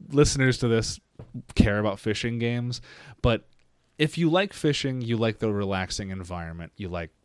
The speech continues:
the gameplay of, you just like the, the meditative action of casting and reeling in. And then maybe something exciting will happen.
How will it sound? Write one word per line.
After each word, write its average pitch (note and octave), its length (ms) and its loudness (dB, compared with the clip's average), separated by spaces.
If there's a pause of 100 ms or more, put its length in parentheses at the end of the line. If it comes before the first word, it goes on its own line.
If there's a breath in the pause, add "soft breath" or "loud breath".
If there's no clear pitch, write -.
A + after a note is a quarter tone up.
(160)
the G2+ 80 -4
gameplay E2+ 680 -10
of, D#2+ 200 -14
you C3+ 180 -8
just D3 180 -2
like C#3 180 -4
the, A#2 120 -4 (360)
the A#2 100 -4
meditative A2+ 720 -4
action F2 400 -8
of D#2+ 160 -14
casting F#2+ 560 -4
and E2 180 -14
reeling E2 320 -12
in. - 80 -20 (680 soft breath)
And D3+ 100 -2
then E3 220 0
maybe F3+ 180 2
something D3+ 300 2
exciting A2 420 2
will E2 140 -8
happen. D2+ 380 -10